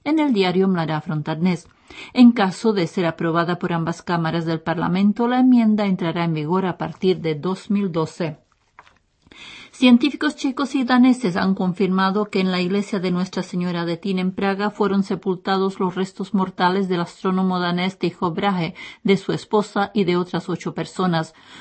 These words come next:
Un análisis en laboratorio de muestras de los huesos podría revelar otros detalles. El astrónomo fue sepultado en la capital checa en mil seiscientos uno.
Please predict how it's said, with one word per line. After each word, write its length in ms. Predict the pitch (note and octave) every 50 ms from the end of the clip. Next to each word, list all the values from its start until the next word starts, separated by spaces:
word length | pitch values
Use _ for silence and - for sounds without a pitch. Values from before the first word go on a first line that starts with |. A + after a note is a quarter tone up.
| - -
Un 160 | B3 A#3+ A3+
análisis 640 | A3+ G#3+ G#3 G3+ G3 F#3+ G3 G3 - A3+ G3+ G3 G3
en 180 | G#3 G3+ G3+
laboratorio 720 | G3 F#3 F3+ F#3 F3+ F3+ F3 - - G3 F#3+ F#3 F#3+ G3 F3+
de 120 | F3+ F3+
muestras 480 | F3 F3+ F#3 F#3 - - - G3+ F#3 D#3+
de 60 | F#3
los 160 | E3+ F3+ F3
huesos 420 | F#3 G3 F#3+ F#3 F#3+ - G3+ G3
podría 480 | - - F#3 F3 E3+ E3+ F3+ F#3 F3+ F3+
revelar 540 | F3 F3 F3+ E3 D#3+ E3 F3 F3+ F#3+ F#3+ - -
otros 360 | F#3+ F3+ F3+ - F3+ F3 D#3
detalles. 640 | F3+ F3+ F3+ - G3 G3 F3+ F3 F3 E3+ - - - - - - - _
El 140 | - C#4 C#4+
astrónomo 540 | C#4 C#4 - B3 A3+ A3 A3+ A3 A3 A3
fue 160 | G#3+ - A3 F#3+
sepultado 640 | - G3+ - - F3+ E3 - - - F3 F3+ F#3+
en 80 | F3+ F3
la 80 | E3 -
capital 420 | - D#3 D#3+ C3+ - E3+ E3 D#3+
checa 400 | - - G3+ F3+ F#3 - G#3 F3+
en 140 | E3+ E3+ F3+
mil 160 | G3+ G#3+ G#3
seiscientos 720 | - - F3+ E3+ - - F3+ D#3+ E3 D#3 - E3 - -
uno. 320 | F#3+ F#3 F3 D#3 D#3 D3+